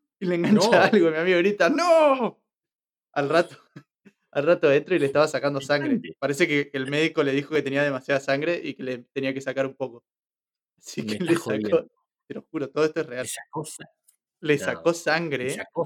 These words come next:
Speaker 2: sangre como,
Speaker 1: Le
Speaker 2: como tipo método de, tipo de cura.
Speaker 1: Claro, pará, le puso
Speaker 2: Ah,
Speaker 1: un
Speaker 2: sí.
Speaker 1: suero y,
Speaker 2: Sí.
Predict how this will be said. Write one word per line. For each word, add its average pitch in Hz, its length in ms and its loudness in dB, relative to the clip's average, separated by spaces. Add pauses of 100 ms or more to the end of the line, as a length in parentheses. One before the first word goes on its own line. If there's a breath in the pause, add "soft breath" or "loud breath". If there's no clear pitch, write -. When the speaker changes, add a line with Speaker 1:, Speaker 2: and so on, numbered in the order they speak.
(160)
Speaker 2:
sangre 175 500 4
como, 113 340 0
Speaker 1:
Le 147 160 4
Speaker 2:
como 110 180 0
tipo 110 220 0
método 135 420 4
de, 98 480 -2
tipo 107 180 0
de 104 100 2
cura. 120 420 2 (600)
Speaker 1:
Claro, 147 320 2
pará, 151 320 4
le 131 120 -4
puso 170 240 0
Speaker 2:
Ah, - 0 -
Speaker 1:
un 208 60 -2
Speaker 2:
sí. - 80 -4
Speaker 1:
suero 185 460 2 (720)
y, 147 500 2
Speaker 2:
Sí. 117 120 2